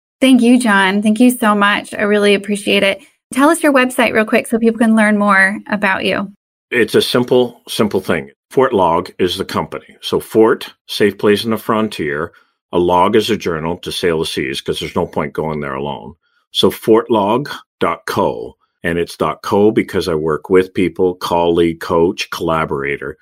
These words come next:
Speaker 2: I come alongside. So fortlog dot co, and for landing page for right now is fortlog dot co forward slash M V P business.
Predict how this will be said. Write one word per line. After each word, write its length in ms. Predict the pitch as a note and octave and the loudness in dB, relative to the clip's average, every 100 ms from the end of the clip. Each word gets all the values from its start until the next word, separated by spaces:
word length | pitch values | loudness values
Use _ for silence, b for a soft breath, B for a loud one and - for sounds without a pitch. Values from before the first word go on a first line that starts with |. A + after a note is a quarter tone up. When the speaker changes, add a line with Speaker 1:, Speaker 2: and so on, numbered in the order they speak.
| _ _ - | _ _ -8
Speaker 2:
I 80 | - | -8
come 300 | - A#2 G2 | -6 -2 0
alongside. 1040 | F2 E2 D2 D2 - C#3+ F2 C2 C#2 C#2 _ _ | 0 -2 -4 -6 -4 -2 -2 -4 -6 -8 _ _
So 160 | - F2 | -4 -4
fortlog 540 | - G#2+ A2 G2+ F#2 | 0 0 2 0 0
dot 220 | G2 E2+ - | -2 -4 -4
co, 400 | G#2+ F#2+ G#2 - | 0 2 0 0
and 260 | F2+ F2+ E2+ | -2 -2 -4
for 360 | F#2 E2 D#2 | 0 0 0
landing 320 | E2+ A2 A#2 | 0 0 -2
page 280 | - G#2 F#2 | 0 0 0
for 300 | - E2+ D#2+ - | -2 -2 -2 -4
right 220 | F2+ F#2 | -6 -4
now 320 | E2+ G#2+ F3+ | -2 -2 0
is 220 | F2+ E2 | 0 -2
fortlog 540 | - - G#2 G#2+ F#2+ F2 | -4 -2 0 2 0 0
dot 200 | F2+ - | -6 -2
co 240 | G2+ E2+ | 0 2
forward 360 | - F2 E2 D#2+ | 0 -2 0 -2
slash 500 | - D#2 D2 - - _ _ G2 | -4 -6 -6 -8 -12 _ _ -4
M 160 | G2 | -2
V 160 | F#2+ E2 | -2 -4
P 220 | - E2 | -4 -4
business. 640 | D2+ D#2 - B1+ - - | 0 -2 -2 -12 -14 -16